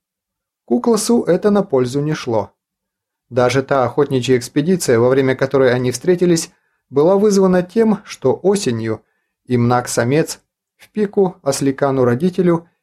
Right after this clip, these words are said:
и кухарке уверил всех, что мяса на зиму вполне достаточно.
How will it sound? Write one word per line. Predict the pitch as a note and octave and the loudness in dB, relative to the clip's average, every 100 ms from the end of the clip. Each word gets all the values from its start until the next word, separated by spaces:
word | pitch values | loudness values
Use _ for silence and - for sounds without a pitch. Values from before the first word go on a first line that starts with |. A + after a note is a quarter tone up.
| _ | _
и | D3+ | -6
кухарке | C#3+ D#3+ D#3+ D3 D3 C#3 C3+ | -4 -2 0 -2 0 -2 0
уверил | C#3+ G3 A3+ G#3 | 0 2 2 0
всех, | - A3 G3 | 0 0 0
что | - C#3+ | -2 0
мяса | D#3+ F#3+ G3+ | 0 0 0
на | F#3+ F3+ | 2 2
зиму | F3+ F3+ | 2 0
вполне | F3 C#3+ B2+ A#2 A2+ | 0 -2 -2 -2 -4
достаточно. | C3 - G#2+ G#2 - A2+ G#2+ | -4 -2 -4 -4 -10 -10 -12